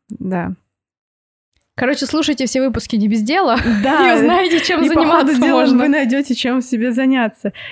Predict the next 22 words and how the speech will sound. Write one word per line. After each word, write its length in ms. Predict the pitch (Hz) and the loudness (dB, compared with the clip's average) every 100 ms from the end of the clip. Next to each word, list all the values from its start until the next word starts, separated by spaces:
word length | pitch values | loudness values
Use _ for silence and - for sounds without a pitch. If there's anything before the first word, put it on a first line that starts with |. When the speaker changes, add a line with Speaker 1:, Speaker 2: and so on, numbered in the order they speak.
| - | -10
Speaker 1:
И 60 | 208 | -6
только 340 | 269 359 - | -4 -4 -4
что 460 | - - 262 294 262 | -8 -4 -2 0 2
мы 320 | 233 233 208 | 0 0 -2
об 140 | 202 208 | -4 -4
этом 180 | 220 | -4
всем 240 | 220 226 220 | -4 -2 -2
говорили, 360 | 214 233 370 | -2 -2 -2
я 80 | 285 | -2
что-то 240 | - - 214 | -4 -8 -8
еще 220 | - 320 | -4 -6
вспомнила. 640 | - 226 208 208 190 196 - - | -4 -6 -4 -2 -4 -6 -10 -6
Ну 120 | 220 | -2
ладно, 240 | 233 180 180 | 0 0 0
неважно. 520 | 208 214 180 170 170 _ _ _ | 0 -2 -2 -4 -8 _ _ _
Speaker 2:
Давай 320 | 202 226 269 | -2 2 4
Speaker 1:
А. 40 | 370 | 4
Speaker 2:
мы 140 | 330 | 2
отключимся 680 | 294 - 285 415 403 339 - | 0 -2 -2 0 -2 -4 -2
и 60 | 240 | -4
перейдем 480 | 214 226 208 254 294 | -4 -4 0 0 0
вообще 520 | 220 - 247 247 214 | -2 -2 -2 -2 -2